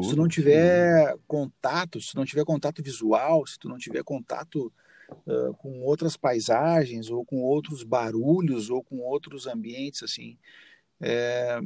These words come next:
Speaker 1: eu sempre achei curioso, assim, essa coisa de, do cara, é, como tu falou agora, assim, achei curioso que isso aconteceu contigo, que num determinado momento da minha vida isso também me aconteceu. Mas durou pouco
Speaker 2: Uhum.
Speaker 1: tempo, que era o lance de eu ficar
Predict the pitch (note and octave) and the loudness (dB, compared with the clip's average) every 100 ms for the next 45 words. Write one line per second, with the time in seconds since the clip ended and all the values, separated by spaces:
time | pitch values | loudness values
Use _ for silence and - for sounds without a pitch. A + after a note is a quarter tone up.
0 | - _ - D3 - F3+ G3 F#3 E3 G3 | -10 _ 2 2 2 0 0 0 0 -2
1 | F3 F#3+ F3 F3+ D#3+ B2+ - C#3+ C#3 - | 0 6 6 6 2 0 -4 -2 -2 -4
2 | C3 D3+ D#3 C#3+ C3+ B2+ A2+ B2 A#2+ A2+ | -2 2 2 2 -2 -2 -8 -10 -10 -6
3 | B2+ C3+ - - - B2+ A#2 - _ C3 | -6 -6 -8 -12 -8 -4 -6 -8 _ -6
4 | C#3+ - C3 C3+ C3+ B2 B2 A#2 A#2+ A#2 | -6 -2 0 2 2 2 2 -2 -8 -8
5 | - B2+ C3 B2+ C#3 - A#2+ C3 - A#2+ | -6 -4 0 2 2 0 -8 -8 -6 -8
6 | - A#2+ B2+ D3 D3 D3+ C#3 F3 G3+ E3+ | -6 -8 -4 -4 0 0 4 6 6 4
7 | D#3+ C#3+ D3+ D3 D3+ C#3 C3+ C3+ C#3+ - | 4 2 2 -2 -4 -4 -4 -4 -8 -4
8 | C#3+ D3+ D3+ D3+ D#3 D3 C3+ - _ - | -2 -2 -4 -4 -2 2 0 0 _ -20
9 | - _ - C3 C3+ D#3 E3+ G3 F#3+ F#3 | -20 _ -2 0 6 8 8 6 4 4
10 | D#3 C#3+ - - C#3+ C#3+ D#3 E3 D3 D#3+ | 4 4 -2 2 4 6 4 2 4 4
11 | E3+ D#3+ D#3 D#3+ | 4 2 2 2